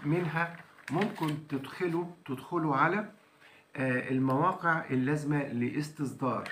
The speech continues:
سواء جواز السفر، سواء تصريح السفر، سواء للاستفسار عن أي شيء بالنسبة لوزارة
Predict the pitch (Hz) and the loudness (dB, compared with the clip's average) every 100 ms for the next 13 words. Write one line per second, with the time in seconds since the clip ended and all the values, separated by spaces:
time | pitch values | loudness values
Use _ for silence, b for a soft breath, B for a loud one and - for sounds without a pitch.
0 | - - - 123 147 - 95 - - _ | -12 -12 -4 2 2 2 -4 -14 -20 _
1 | 123 120 151 147 139 - 147 160 160 - | -4 0 0 0 -4 -4 -2 -2 -4 -10
2 | _ B B - - 117 131 - 113 117 | _ B B -20 -8 0 0 2 -2 -4
3 | 113 - 156 156 151 - 151 151 147 - | -6 -2 -2 -2 -6 -4 -4 -2 -4 -4
4 | - B B B - - 127 185 175 175 | -16 B B B -10 -2 2 4 4 2
5 | 143 135 151 - 147 - 175 156 156 151 | 2 0 -6 -6 -8 -2 0 2 0 -4
6 | B B B - 127 127 185 190 156 - | B B B 2 2 4 2 2 0 0
7 | 170 175 - b b - 117 131 147 180 | 2 2 0 b b -10 0 4 4 4
8 | 147 135 131 131 175 175 | 2 2 2 2 2 0